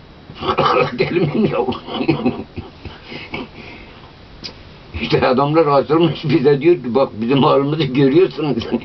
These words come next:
<laughs> Bizim gibi olmayın, sizi asarlar."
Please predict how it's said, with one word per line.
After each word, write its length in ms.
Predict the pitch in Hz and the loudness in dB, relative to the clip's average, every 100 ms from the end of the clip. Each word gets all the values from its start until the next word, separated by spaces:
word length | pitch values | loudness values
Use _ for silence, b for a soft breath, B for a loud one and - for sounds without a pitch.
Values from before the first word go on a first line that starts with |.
| 175 | -4
<laughs> 320 | 151 - - 85 | -8 -10 -16 -4
Bizim 360 | 92 123 151 | 2 4 4
gibi 180 | 131 120 | 4 4
olmayın, 420 | 135 160 151 127 | 4 2 2 0
sizi 240 | 98 107 135 | 2 2 4
asarlar." 600 | 120 98 131 151 85 | 2 0 0 2 0